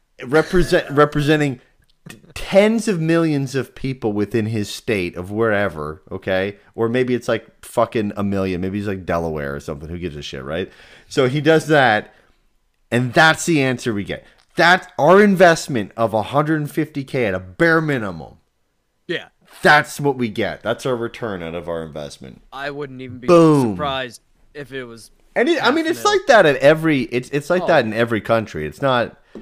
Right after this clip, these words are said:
Speaker 1: known to America. I mean, people rip
Speaker 2: No.
Speaker 1: on America all the time, politics. I mean, it's easy to
Speaker 2: I
Speaker 1: rip,
Speaker 2: mean,
Speaker 1: but whatever.
Speaker 2: clearly China's paying attention to, the,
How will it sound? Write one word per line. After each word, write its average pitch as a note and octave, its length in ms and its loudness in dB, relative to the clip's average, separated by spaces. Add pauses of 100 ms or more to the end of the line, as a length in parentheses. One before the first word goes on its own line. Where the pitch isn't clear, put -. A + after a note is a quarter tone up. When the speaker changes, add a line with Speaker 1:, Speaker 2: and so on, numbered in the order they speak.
(160)
Speaker 1:
known A2+ 280 0
to G#2+ 120 -4
America. F2+ 420 -4
I F2 40 -6
mean, F2+ 100 -6
people G#2+ 340 -6
rip F#2+ 260 -6
Speaker 2:
No. G#2+ 60 0
Speaker 1:
on F#2+ 80 -2
America E2 460 -6
all D2+ 80 -6
the C#2+ 40 -10
time, D2+ 260 -10
politics. D2 640 -10
I C#2+ 40 -14
mean, C#2+ 340 -14
it's C2+ 220 -20
easy D#2+ 260 -12
to - 60 -12
Speaker 2:
I - 20 -12
Speaker 1:
rip, C2+ 60 -12
Speaker 2:
mean, C#2+ 340 -10
Speaker 1:
but C2 140 -14
whatever. C#2+ 320 -10
Speaker 2:
clearly B3+ 400 -10
China's A#3 480 -8
paying E3+ 320 -10
attention D3 480 -16
to, C3 40 -16
the, C#3 180 -16